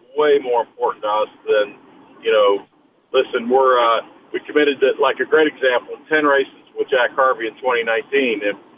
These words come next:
the commitment was ten races. Funny enough, we did the first five as part of the plan, and we were eighth or ninth at points. And we're looking at ourselves that,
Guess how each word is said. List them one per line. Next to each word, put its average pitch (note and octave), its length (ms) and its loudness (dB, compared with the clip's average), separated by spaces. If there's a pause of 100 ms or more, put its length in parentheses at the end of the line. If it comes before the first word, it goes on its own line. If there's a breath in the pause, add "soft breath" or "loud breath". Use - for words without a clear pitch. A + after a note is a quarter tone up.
(160)
the - 80 -8
commitment C#3 320 0
was B2+ 160 -2
ten C#3 160 2
races. D3 240 2 (480)
Funny D#3+ 240 0
enough, D#3 320 0
we B2+ 80 -6
did D#3+ 160 -2
the - 160 -2
first C3+ 240 -2
five D3+ 320 2
as G2+ 80 -12
part C3+ 240 0
of - 80 -6
the - 80 -18
plan, D#3+ 240 0
and B2 160 -4
we D3 80 2
were B2+ 240 2 (380)
eighth D3 260 0
or C3+ 100 2
ninth C3+ 320 -2
at A#2 80 -2 (160)
points. D#3 320 0 (240)
And A#2+ 140 -2
we're C#3+ 100 2
looking D3+ 240 0
at C3+ 80 4
ourselves A2 560 -2
that, A2+ 160 -2